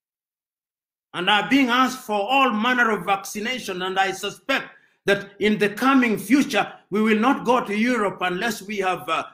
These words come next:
a vaccine which is manufactured by Roche or some other pharmaceutical company in Europe. We will not be allowed to go into that part of the world. When our great sons and daughters in the diaspora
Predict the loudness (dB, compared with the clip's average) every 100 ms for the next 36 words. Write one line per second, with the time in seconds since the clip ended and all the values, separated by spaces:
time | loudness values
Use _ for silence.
0 | _ -2 0 0 0 -2 -10 -8 -6 -4
1 | -4 -6 -6 -6 -4 -2 -2 -2 -2 -4
2 | -4 -6 -6 -6 -4 -2 -2 -2 -4 -6
3 | -10 -10 -4 -2 0 -2 -6 _ 0 0
4 | -2 -2 -4 -4 -4 -6 -4 -6 -4 -6
5 | -4 -2 0 2 2 2 -2 _ 2 4
6 | 6 4 4 2 4 4 4 2 -2 -2
7 | -2 -2 -4 -4 -4 -4 -6 -6 -6 -8
8 | -10 -10 -14 _ _ _ _ _ _ _
9 | _ _ _ _ _ _ _ -2 2 4
10 | 4 6 6 6 2 -2 -18 _ _ _
11 | -10 0 2 2 -2 -4 2 2 2 0
12 | -2 -2 -2 -2 -2 -2 -2 -2 -2 0
13 | 2 2 0 -6 -8 -8 -10